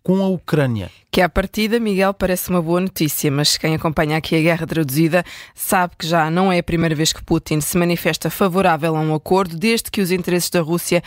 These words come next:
Speaker 2: sejam salvaguardados, e sabemos o que isso significa. Apesar desta disponibilidade,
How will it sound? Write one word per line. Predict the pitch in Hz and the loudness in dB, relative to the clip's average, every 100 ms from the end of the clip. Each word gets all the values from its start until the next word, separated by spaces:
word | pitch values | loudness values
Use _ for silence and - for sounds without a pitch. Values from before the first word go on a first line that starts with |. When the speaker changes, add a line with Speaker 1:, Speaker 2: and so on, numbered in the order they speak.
| - - - | -8 -18 -14
Speaker 2:
sejam | - 180 156 165 160 | -2 0 2 0 -2
salvaguardados, | - 165 160 160 165 160 165 151 151 | 0 0 0 0 0 2 0 0 -2
e | 151 | -2
sabemos | - 175 185 165 | -2 0 0 0
o | 208 | 0
que | 185 | -2
isso | - | 0
significa. | 202 175 - 143 - 143 - - 233 | 0 0 0 -2 0 -2 -4 -10 -4
Apesar | - 175 202 180 | -4 0 2 2
desta | 160 180 175 - 180 165 | 2 0 0 0 -2 0
disponibilidade, | - 196 202 202 185 175 156 | -2 0 2 2 2 2 0